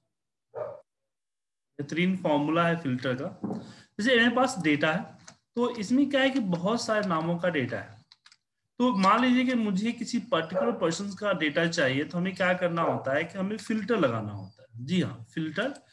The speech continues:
और यहाँ से मान लीजिए हम particular persons और भी जो है criteria है, उन criteria को select किया और फिर data को copy करते हैं और फिर किसी और जगह पे paste कर देते हैं। ये तो हो गई normal तरीका,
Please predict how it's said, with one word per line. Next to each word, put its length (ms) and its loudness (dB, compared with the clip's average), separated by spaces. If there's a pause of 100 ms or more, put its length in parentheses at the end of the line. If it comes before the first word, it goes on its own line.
(720)
और 500 6
यहाँ 240 4
से 100 0
मान 220 4
लीजिए 180 2
हम 80 2
particular 360 -2
persons 680 0
और 280 0
भी 120 0
जो 100 2
है 80 4
criteria 520 0
है, 80 2
उन 120 0
criteria 420 -2
को 160 -4
select 440 -4
किया 320 -4 (260)
और 80 -2
फिर 200 0
data 300 2
को 160 -2
copy 380 -2
करते 320 -4
हैं 360 -4 (240)
और 280 2
फिर 220 -8
किसी 320 -8
और 260 -2
जगह 260 -2
पे 140 -6
paste 340 -4
कर 60 -10
देते 160 -18
हैं। 400 -4
ये 60 -2
तो 80 4
हो 120 6
गई 100 2
normal 440 4
तरीका, 480 -8